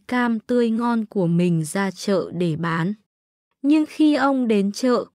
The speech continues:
ông đã thất vọng khi thấy khách hàng đều đổ về gian hàng bên cạnh, nơi bày bán những quả cam đẹp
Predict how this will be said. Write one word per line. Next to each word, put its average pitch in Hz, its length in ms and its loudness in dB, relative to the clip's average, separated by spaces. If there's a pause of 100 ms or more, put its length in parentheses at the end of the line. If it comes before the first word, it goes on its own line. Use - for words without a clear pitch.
(200)
ông 285 300 2
đã 247 220 0
thất - 280 -4
vọng 226 300 0
khi 226 200 0
thấy 196 320 0
khách 320 280 -4
hàng 196 460 0
đều 185 200 0
đổ 175 400 0
về 180 200 0
gian 208 320 -2
hàng 185 380 -2
bên 202 220 0
cạnh, 214 280 -4 (320)
nơi 285 280 2
bày 233 320 2
bán 190 420 0
những 226 200 0
quả 214 280 0 (100)
cam 220 380 0
đẹp 190 200 2